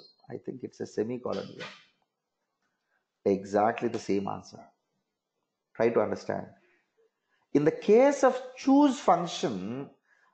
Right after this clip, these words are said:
because I want my both the columns must come one after other in a table, I have used the comma.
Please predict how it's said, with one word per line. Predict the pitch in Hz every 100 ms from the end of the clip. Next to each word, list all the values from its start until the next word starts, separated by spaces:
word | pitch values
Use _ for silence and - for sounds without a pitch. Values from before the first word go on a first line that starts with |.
| -
because | 117 - 247 247
I | 202
want | 175 190 240 247 220
my | 190
both | 135 113 135 196 254 208
the | 262
columns | - 180 185 208 208
must | 190 170 -
come | 175 175
one | 139 147
after | 214 196 160
other | 127 156
in | 156 135
a |
table, | 127 175 196 147 107 110 139 143 - _ -
I | 135 156
have | 156
used | 208 247 247
the | 226
comma. | 240 247 202 -